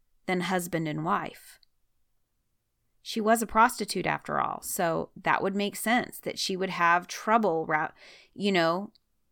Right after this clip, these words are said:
seeing herself in the position of a wife and understanding what that kind of a relationship looks like, what the consistent, dependable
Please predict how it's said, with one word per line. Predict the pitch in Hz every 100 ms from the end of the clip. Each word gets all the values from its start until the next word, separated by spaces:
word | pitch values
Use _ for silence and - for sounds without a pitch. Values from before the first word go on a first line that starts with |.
| _ _ _ _ _ _ _ -
seeing | - - 269 311 196
herself | 170 170 - 160 135 139 -
in | 175
the | 170
position | 180 165 165 - 156
of | 151
a | 143
wife | 147 131 - - -
and | 180 170 160 156 - _ _ _ _
understanding | 202 220 233 - 226 214 247 214 175
what | 165
that | 185 175 -
kind | 214 208
of | 190
a | 180
relationship | 160 156 165 - 214 180 - 147 - - _ _ -
looks | 185 254 - -
like, | 80 71 - - _ _ _
what | 190 202 190
the | 220 190 180 175 _ -
consistent, | 214 196 - 254 262 - - 160 - - - - _ _
dependable | 208 208 208 226 220 180 160 151